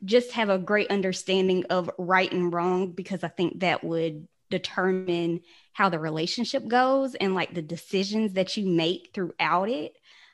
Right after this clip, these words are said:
You'll always, like, know, yeah, this is really not what I should be doing, and I should be doing this, just 'cause you have a good moral compass already.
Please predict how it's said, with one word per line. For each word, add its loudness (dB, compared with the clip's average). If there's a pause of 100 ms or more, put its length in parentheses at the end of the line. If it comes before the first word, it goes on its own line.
(160)
You'll 2
always, 4
like, -6
know, 2
yeah, -4
this -8
is -12
really -4
not -2
what 0
I -4
should -2
be -2
doing, 0 (120)
and -2
I -6
should -12
be -16
doing -4
this, -6
just -8
'cause -2
you -4
have -4
a -4
good -6
moral -8
compass -10
already. -6